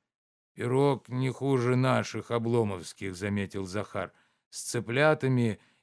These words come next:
и свежими грибами». «Ах, это хорошо должно быть. Принеси. Кто ж у них печёт? Это грязная баба-то?»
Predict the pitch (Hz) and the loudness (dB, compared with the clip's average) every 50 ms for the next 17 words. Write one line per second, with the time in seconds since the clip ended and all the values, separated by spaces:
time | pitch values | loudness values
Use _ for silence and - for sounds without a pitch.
0 | - - 107 117 110 - - 117 131 139 135 117 120 127 127 127 110 117 127 135 | -10 -6 -6 -4 -4 -4 -4 0 2 2 2 2 2 2 2 2 0 2 0 0
1 | 113 117 117 110 98 95 95 90 87 - _ _ _ _ _ _ _ _ _ _ | 2 2 2 2 2 -2 -4 -6 -8 -10 _ _ _ _ _ _ _ _ _ _
2 | _ _ _ - 95 - - 113 - - - 147 151 156 - - 135 143 139 160 | _ _ _ -14 -8 -6 -6 -6 -6 -4 -2 0 0 0 0 -2 -4 0 0 0
3 | 160 151 147 160 143 120 104 98 - - _ _ _ - - 147 143 135 127 113 | 0 0 0 0 0 0 -2 -6 -6 -8 _ _ _ -6 -2 2 2 2 2 2
4 | - - 131 147 170 185 180 _ _ _ _ _ _ _ _ _ _ _ _ _ | 0 -2 0 2 0 0 0 _ _ _ _ _ _ _ _ _ _ _ _ _
5 | - 170 147 - 143 131 123 117 - - - 165 - - - 143 101 87 - _ | 0 0 0 2 2 2 2 0 -2 -4 -8 -8 -6 -2 0 -2 -2 -2 -6 _
6 | _ _ _ _ _ _ _ _ _ _ _ _ _ _ - 127 135 135 - - | _ _ _ _ _ _ _ _ _ _ _ _ _ _ -6 -4 -4 -4 0 2
7 | 151 151 147 147 147 143 135 113 104 110 113 107 147 160 160 147 127 151 151 151 | 2 4 4 4 4 2 0 -2 -8 -12 -6 0 2 4 4 4 4 2 0 2
8 | 151 208 226 208 196 - 107 98 85 | 4 2 2 2 0 -2 -2 -8 -8